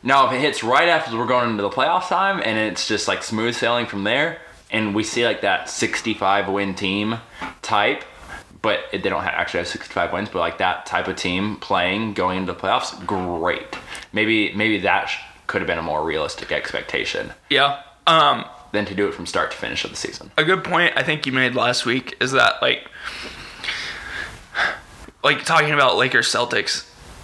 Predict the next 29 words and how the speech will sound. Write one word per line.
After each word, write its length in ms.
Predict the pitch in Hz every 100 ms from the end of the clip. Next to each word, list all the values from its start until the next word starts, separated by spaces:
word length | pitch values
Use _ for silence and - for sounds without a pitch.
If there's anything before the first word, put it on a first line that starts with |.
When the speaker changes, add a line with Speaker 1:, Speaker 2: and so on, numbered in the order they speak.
| - - _
Speaker 2:
like, 180 | 135 -
the 60 |
Celtics 500 | - - 233 330 -
could 100 | -
have 120 | 151 71
easily 340 | 135 131 135
dropped 280 | 131 87 -
that 140 | 117
game 200 | 113 135
to 80 | 139
the 80 | 143
Lakers 480 | 123 123 160 160 156
this 200 | 147 -
week, 300 | 165 165 - - - - - -
and, 260 | 127 127
like, 280 | 113 117 - - -
that's 200 | 135 143
a 40 |
bad 240 | 151 135 127
loss 240 | 117 -
for 140 | -
them. 240 | 139 156 165 - - - -
But, 200 | - 127
like, 260 | 131 131 - - - - - - - - - - - _
I 120 | 135
think 300 | 135 156 156
the 100 | 147
last 320 | 117 120 135 135
month, 360 | 127 135 -